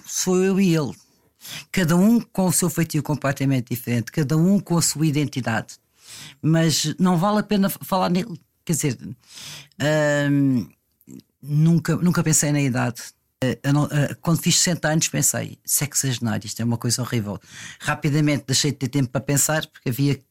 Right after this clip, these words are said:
era necessário viver e fazer para a vida, e, portanto, deixei tempo para pensar. Hoje em dia a morte preocupa muito mais, até por causa dos meus problemas de falta de saúde.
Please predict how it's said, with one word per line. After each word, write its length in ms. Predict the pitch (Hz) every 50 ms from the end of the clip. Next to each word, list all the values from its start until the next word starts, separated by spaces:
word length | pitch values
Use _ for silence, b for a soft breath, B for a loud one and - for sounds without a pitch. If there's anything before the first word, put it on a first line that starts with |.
| _ _ -
era 220 | 135 135 131 135
necessário 440 | 143 147 - - - 151 143 139 131
viver 460 | 113 147 143 120 143 151 151 151 - B B B B B B B B B
e 60 | 147
fazer 300 | - - 147 135 147 147
para 120 | 147 156
a 40 | 151
vida, 260 | 127 156 165 160 139
e, 40 | 156
portanto, 360 | 156 - - - 139 139 -
deixei 240 | - 143 - - 147
tempo 240 | 131 - 143 127 120
para 80 | - 131
pensar. 440 | 120 - 127 117 - - 98 104 - _ B B B B B B B B
Hoje 220 | B 170 185 165 180
em 80 | 170
dia 180 | 160 156 165 156
a 60 | 151
morte 260 | 151 151 143 143 -
preocupa 440 | - - 143 135 123 - 131 117 135
muito 200 | 131 127 120 - 135
mais, 200 | 135 135 120 123
até 160 | 117 123 120
por 120 | 117 _
causa 180 | - 113 113 104
dos 80 | 107
meus 160 | 110 113 113 -
problemas 300 | - - 117 110 110 107
de 60 | -
falta 280 | - 110 107 - -
de 80 | - -
saúde. 580 | - - 117 110 113 135 135 127 117 107 110